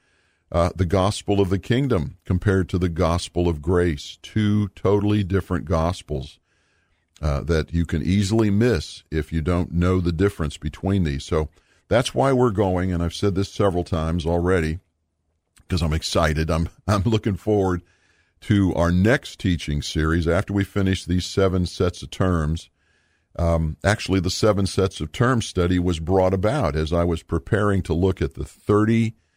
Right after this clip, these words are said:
prophetic events that are getting ready to kick off between now and taking us all the way through eternity, the end of, um, the book of Revelation, when, which, uh,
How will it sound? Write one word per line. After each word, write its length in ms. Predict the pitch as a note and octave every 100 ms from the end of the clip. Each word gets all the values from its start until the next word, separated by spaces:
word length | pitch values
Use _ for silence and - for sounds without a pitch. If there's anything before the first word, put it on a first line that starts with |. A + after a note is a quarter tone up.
| _ _ _
prophetic 640 | - F2+ - G#2 G2+ G2 -
events 760 | E2+ D#2 F2+ D2 C2 - - _
that 400 | D2 D#2+ D2+ D2
are 300 | D2 D2+ D2+
getting 460 | C#2+ C#2+ F#2 F#2+ E2
ready 260 | F2 F#2 D#2
to 100 | D#2
kick 300 | - G#2 -
off 480 | C#2+ C#2 C#2+ - _ _ _ _ _ _ _ -
between 560 | D#2+ - F2 F2 E2
now 540 | F2 F2+ F#2+ F#2+ F#2+ -
and 360 | E2 E2 D2+ -
taking 400 | F2 E2 E2+ D#2+
us 160 | -
all 160 | E2 F2
the 60 |
way 200 | E2+ F2
through 300 | F2+ - F2+
eternity, 640 | F2 - G#2 F2+ D2+ D2+ D2+
the 240 | D#2 D#2+ D#2+
end 220 | E2+ D#2+
of, 260 | D#2+ C#2
um, 340 | D#2+ D#2 D2 -
the 80 | D2
book 240 | F2 -
of 80 | E2
Revelation, 760 | E2 D#2 E2 F2 F2+ - C#2 - _ _ _ _ _ -
when, 220 | D#2+ D#2 -
which, 460 | D#2 D#2 - -
uh, 140 | D2